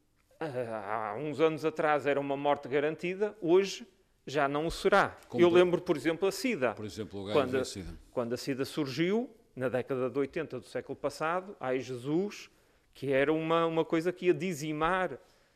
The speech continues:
Speaker 1: ia dizimar, eh, o, a humanidade. Houve pessoas que morreram, muitas, mas, entretanto, já se evoluiu de tal forma na, em fármacos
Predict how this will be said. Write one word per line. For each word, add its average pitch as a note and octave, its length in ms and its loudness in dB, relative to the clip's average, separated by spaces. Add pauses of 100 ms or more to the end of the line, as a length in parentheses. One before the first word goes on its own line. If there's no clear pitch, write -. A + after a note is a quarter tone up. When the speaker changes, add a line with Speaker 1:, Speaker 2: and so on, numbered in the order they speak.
(120)
Speaker 1:
ia C#3 220 0
dizimar, D3+ 680 -2
eh, F#3 420 0
o, F#3 500 -4 (240)
a D#3 60 4
humanidade. F3 600 0 (920)
Houve A2+ 320 -6
pessoas C#3 400 -4
que - 100 -10
morreram, F3 540 0 (520)
muitas, D#3 760 0 (320)
mas, F3 180 2
entretanto, D#3 760 -2 (460)
já D#3 200 -2
se E3+ 180 -6
evoluiu D#3 760 -2 (240)
de A2+ 160 -18
tal C#3 220 2
forma C3+ 500 0
na, A2+ 240 -10 (160)
em A#2 140 -8
fármacos C3+ 760 -2